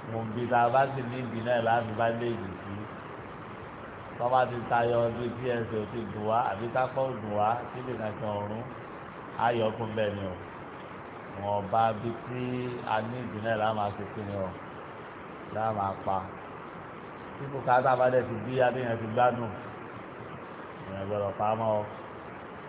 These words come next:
Wọ́n ní والضرورات تبيح المحظورات، والضرورات تقدر بقدرها. Ntọ́ bá ti pín ìnira ló gbé yẹn ṣe, èèyàn lè ṣe nǹkan tó yẹ pé kì í ṣẹ̀tọ́.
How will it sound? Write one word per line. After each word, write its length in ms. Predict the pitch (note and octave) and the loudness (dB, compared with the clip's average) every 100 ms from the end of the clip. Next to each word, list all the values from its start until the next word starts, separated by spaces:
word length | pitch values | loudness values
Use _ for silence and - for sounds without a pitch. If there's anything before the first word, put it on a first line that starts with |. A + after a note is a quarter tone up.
| - - - - | -12 -12 -12 -10
Wọ́n 160 | - A2+ | -6 -2
ní 80 | A2 | 0
والضرورات 800 | G#2 F#2+ G#2+ G#2+ A2 A#2 B2+ B2+ C3+ B2+ | 0 0 2 4 6 8 8 6 -2 -2
تبيح 420 | A2+ G#2 B2 A#2+ | -4 -2 -2 0
المحظورات، 880 | A2+ G#2 G#2 G2 G2 G2+ G#2 A#2 B2+ - - - - - - - - - - - | -2 -2 -2 -4 -4 0 4 4 4 0 -10 -10 -10 -12 -12 -12 -12 -12 -12 -8
والضرورات 920 | G2+ G2+ F#2 G#2+ G#2+ A2 A#2 B2+ B2+ C#3 C#3 C#3 - | -6 -4 0 2 2 4 6 6 4 0 -2 -4 -6
تقدر 800 | A#2 A2 C3 C3 A2+ G2 A#2+ A2+ A2 | -6 -6 0 0 0 0 2 2 0
بقدرها. 800 | G#2 A2 C#3+ C#3+ A#2+ A#2 A#2 G2 - - - - - - - - - | -2 2 6 8 6 6 2 -2 -6 -10 -10 -12 -12 -12 -12 -12 -12
Ntọ́ 220 | - A#2 C#3+ | -4 4 6
bá 80 | D3+ | 6
ti 100 | D3 | 4
pín 160 | D3 E3 | 2 0
ìnira 220 | C#3 C3 | 6 8
ló 100 | C3+ | 8
gbé 160 | C3+ D3 | 4 2
yẹn 200 | C#3 A#2 | 2 0
ṣe, 180 | - A#2+ C3+ - - - - - - - - - - - - - - - - - - - | 0 0 -2 -6 -10 -10 -10 -12 -12 -12 -12 -12 -12 -12 -12 -12 -12 -12 -12 -12 -12 -10
èèyàn 280 | A2 A#2 C3 | -4 2 4
lè 100 | D3 | 6
ṣe 180 | B2+ C3 | 4 2
nǹkan 220 | A#2+ A2+ A#2+ | 0 4 4
tó 80 | |
yẹ 100 | C3 | 4
pé 140 | B2 C3 | 2 -2
kì 160 | B2+ C3 | 0 0
í 100 | A#2 | 2
ṣẹ̀tọ́. 340 | B2 A2+ G2+ | 2 4 0